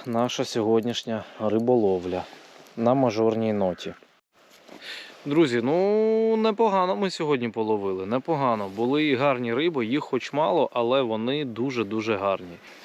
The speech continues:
Зараз весна, і як я вам кажу, що навесні можуть бути, е, гарні риби в тих місцях, де ми зовсім їх не очікуємо.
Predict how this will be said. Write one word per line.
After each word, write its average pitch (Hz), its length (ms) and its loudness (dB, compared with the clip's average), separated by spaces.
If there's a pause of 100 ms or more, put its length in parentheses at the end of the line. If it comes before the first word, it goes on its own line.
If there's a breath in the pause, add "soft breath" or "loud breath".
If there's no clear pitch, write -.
Зараз 131 440 0
весна, 151 480 -2 (440 loud breath)
і 117 60 2
як 123 220 2
я 123 60 0
вам 117 140 0
кажу, 127 320 -2
що 110 380 -2
навесні 113 580 -2
можуть 113 440 -2
бути, 113 600 0
е, 95 60 -8 (880 loud breath)
гарні 113 400 0
риби 135 220 -2
в 110 80 -4
тих - 200 -8
місцях, 143 420 0
де 113 140 -4
ми 104 160 -6
зовсім 135 580 -4 (120)
їх 113 340 -4
не 110 120 -2
очікуємо. 92 760 -8